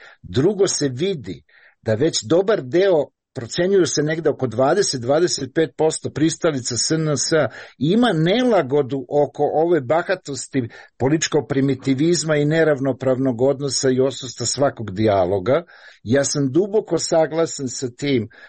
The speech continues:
da se ovde samo neka institucionalna igra i pokušaj da se izbore nešto bolji odnosi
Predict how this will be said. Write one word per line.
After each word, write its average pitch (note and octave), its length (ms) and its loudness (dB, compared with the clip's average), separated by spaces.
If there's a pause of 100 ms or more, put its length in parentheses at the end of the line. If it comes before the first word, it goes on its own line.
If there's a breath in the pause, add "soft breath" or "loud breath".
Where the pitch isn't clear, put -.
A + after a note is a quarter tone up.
da A#2 120 0
se B2 180 0
ovde D#3+ 360 2
samo E3+ 360 -2
neka E3 340 -2
institucionalna C3+ 1080 0
igra C#3 540 0 (240 loud breath)
i A#2+ 200 -10
pokušaj D#3 560 0
da A#2+ 120 -2
se B2+ 200 -2
izbore D3 380 0
nešto D3 340 -2
bolji C#3 340 2
odnosi C#3 560 0